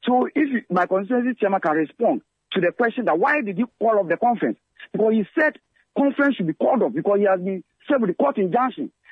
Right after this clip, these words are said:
Therefore, delegates should go home and take further notice. A new date will be fixed for the election to be held. Why did he make that pronouncement?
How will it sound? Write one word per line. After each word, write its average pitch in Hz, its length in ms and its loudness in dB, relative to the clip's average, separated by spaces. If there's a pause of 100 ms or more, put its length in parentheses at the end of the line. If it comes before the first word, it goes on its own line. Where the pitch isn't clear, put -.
Therefore, 202 440 0 (400)
delegates 269 460 2
should 190 120 0
go 277 100 2
home 247 360 2 (160)
and 170 120 -2
take 208 120 0
further 262 260 2
notice. 196 320 0 (380)
A 170 100 2
new 269 200 2
date 240 220 0
will 180 60 -4
be 196 180 0
fixed - 220 -2 (220)
for 185 80 0
the 196 80 2
election 240 300 0
to 233 80 0
be 247 120 2
held. 254 240 2 (280)
Why 320 280 0
did 262 140 -4
he 302 100 2
make 285 200 0
that 285 180 -2
pronouncement? 262 520 0